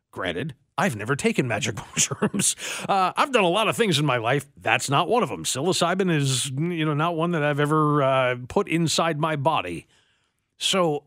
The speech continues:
I don't know what they do to you. But according to the defense attorney, he said that he was in a dreamlike state.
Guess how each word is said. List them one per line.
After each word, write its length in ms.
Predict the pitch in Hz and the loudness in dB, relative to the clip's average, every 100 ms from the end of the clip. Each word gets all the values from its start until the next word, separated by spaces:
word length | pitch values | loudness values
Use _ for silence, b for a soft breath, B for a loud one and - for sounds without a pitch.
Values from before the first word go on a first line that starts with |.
| _ - | _ -4
I 220 | 220 262 | 0 2
don't 240 | 185 165 | 4 4
know 480 | 196 190 78 73 73 _ _ - | 2 2 -2 -6 -10 _ _ -4
what 240 | 127 135 | -2 0
they 180 | 127 123 | -2 -2
do 280 | 104 127 107 | -2 -4 -4
to 80 | |
you. 280 | 87 71 - _ b b b b b | -8 -14 -16 _ b b b b b
But 400 | - 135 147 - _ _ _ | -6 -4 -4 -6 _ _ _
according 480 | 135 - 226 233 175 | -8 0 0 2 0
to 80 | 147 | 0
the 80 | |
defense 360 | 135 123 202 185 | 0 0 0 -2
attorney, 420 | 110 - 98 87 | -4 -4 -4 -4
he 160 | 95 190 | -2 0
said 320 | - 202 156 | 2 0 0
that 140 | 135 | -4
he 160 | 123 190 | -2 0
was 280 | 180 160 139 | 2 0 0
in 200 | - 147 | 0 0
a 120 | 135 | 0
dreamlike 840 | 113 113 127 196 226 190 165 139 | -2 -4 -2 0 0 2 0 0
state. 680 | - - - 175 101 76 - | 0 -2 -2 -4 -4 -8 -14